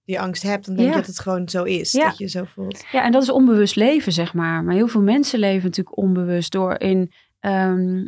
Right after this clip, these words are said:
Speaker 2: in het, in het, ja, we kennen allemaal de rat race waar we in zitten en de snelheid en alle social media en de, en de telefoon en hier en dat en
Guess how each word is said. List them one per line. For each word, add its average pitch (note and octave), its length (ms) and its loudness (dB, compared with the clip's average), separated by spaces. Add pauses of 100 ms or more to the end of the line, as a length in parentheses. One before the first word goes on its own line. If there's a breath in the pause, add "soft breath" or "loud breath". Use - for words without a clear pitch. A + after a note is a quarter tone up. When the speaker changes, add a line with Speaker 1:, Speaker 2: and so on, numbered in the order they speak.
Speaker 2:
in A3 160 4
het, G3 120 2
in G3+ 140 2
het, F#3+ 180 2
ja, G3+ 180 0
we F3 80 -2
kennen G3 220 2
allemaal G3 340 0
de F3+ 120 2
rat F#3 240 -2
race F3 460 0
waar F3+ 140 0
we F#3 100 0
in F#3+ 160 2
zitten F#3 360 -2
en F3+ 180 -2
de F3+ 60 -2
snelheid F#3 760 2
en F3+ 140 -2 (260 loud breath)
alle A3 200 0
social G#3 340 0
media F#3+ 520 2
en G3 120 2
de, G#3 220 2
en A3+ 160 2
de G#3 340 0 (220)
telefoon G#3+ 680 0
en G3+ 120 4
hier A3 400 4
en G3+ 120 2
dat G#3+ 340 -2
en G3+ 180 -2